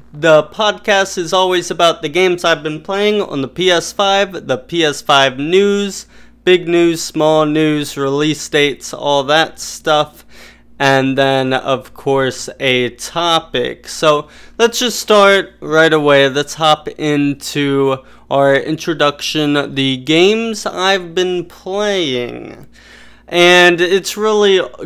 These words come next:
gonna be all the same, though. I have a lot to talk about with the new Call of Duty Zombies map, but we'll talk about that last. So the first game I've been playing is Borderlands three. Again, I think I'm gonna try to beat this game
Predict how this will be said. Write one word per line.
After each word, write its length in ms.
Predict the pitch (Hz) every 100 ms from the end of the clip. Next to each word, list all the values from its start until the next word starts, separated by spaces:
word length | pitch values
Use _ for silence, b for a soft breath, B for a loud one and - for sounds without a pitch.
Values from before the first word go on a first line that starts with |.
| 147
gonna 300 | 156 151 143
be 180 | 143
all 160 | 139 135
the 140 | 131
same, 540 | 123 - 143 135 131 131
though. 160 | 135
I 60 | 143
have 100 | 151
a 60 | 170
lot 240 | 170 165
to 120 | 160
talk 460 | 139 - 156 143 143
about 500 | 135 139 135 131 143
with 380 | 135 123 - -
the 260 | 127 127
new 240 | 123 131 127
Call 260 | - 131
of 120 | 131
Duty 240 | 123 123 120
Zombies 680 | 110 131 127 127 127 117
map, 360 | 135 135 147 -
but 140 | 160 160
we'll 100 | 160
talk 260 | - 147
about 280 | 143 143 139
that 200 | 147 139
last. 360 | 143 165 240 -
So 120 | 190
the 140 | 165
first 340 | 165 190 185 -
game 280 | 185 180 165
I've 200 | 165 160
been 160 | 165
playing 300 | 160 180 180
is 220 | 175 151
Borderlands 840 | - 165 175 180 175 170 170 156 -
three. 640 | - 156 160 160 160 160 B B B B -
Again, 600 | 131 127 151 151 151 147
I 180 | - 131
think 300 | - 208 214
I'm 160 | 202
gonna 560 | 185 180 165 156 131 -
try 560 | - - 160 156 160 165
to 160 | -
beat 300 | 139 147 143
this 200 | 151 -
game 420 | - 147 139 131